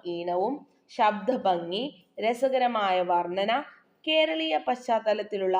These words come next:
അവതരണ രീതി. ഏതു സന്ദർഭവും നേരിൽ കാണുന്ന വിധം ജീവസുറ്റതാക്കി അവതരിപ്പിക്കാനുള്ള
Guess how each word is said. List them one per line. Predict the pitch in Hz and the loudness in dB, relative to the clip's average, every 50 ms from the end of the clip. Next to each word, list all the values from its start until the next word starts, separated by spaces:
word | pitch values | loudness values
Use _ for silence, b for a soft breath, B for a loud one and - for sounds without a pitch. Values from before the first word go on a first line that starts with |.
| - - 185 | 0 0 0
അവതരണ | 185 185 180 180 190 190 185 185 185 185 175 | 0 0 2 2 2 2 2 2 0 -2 -2
രീതി. | 160 156 156 - - - _ _ _ _ _ _ _ _ _ _ _ _ - | -2 -4 -8 -12 -16 -20 _ _ _ _ _ _ _ _ _ _ _ _ -4
ഏതു | 277 294 302 320 339 339 - 359 | -2 -2 0 0 -2 -2 -2 -2
സന്ദർഭവും | 349 359 330 269 247 240 233 233 226 220 208 208 202 208 226 247 233 208 | -2 0 0 0 0 2 2 0 0 0 0 0 0 0 0 -2 -4 -4
നേരിൽ | 202 196 196 208 220 247 254 247 - 233 | -2 -2 -2 -2 -2 -4 -6 -6 -2 0
കാണുന്ന | 214 196 185 180 180 185 196 202 202 196 | 0 2 2 0 -2 -2 -4 -4 -4 -4
വിധം | 185 175 180 190 208 - - _ _ - | -4 -2 -2 -2 -4 -6 -10 _ _ -20
ജീവസുറ്റതാക്കി | 180 180 208 233 240 247 254 285 285 - 269 233 208 - - 226 220 214 190 175 175 190 - - - | -16 -12 -10 -8 -6 -2 -2 -2 -2 -2 -6 -12 -10 -6 -6 -2 2 2 2 2 2 0 -4 -2 0
അവതരിപ്പിക്കാനുള്ള | 202 185 180 180 180 208 208 214 214 208 - 220 - - - 226 214 202 190 180 175 175 | 0 2 2 0 0 -2 -4 -4 -6 -10 -14 -18 -10 -4 -2 0 0 0 0 0 0 0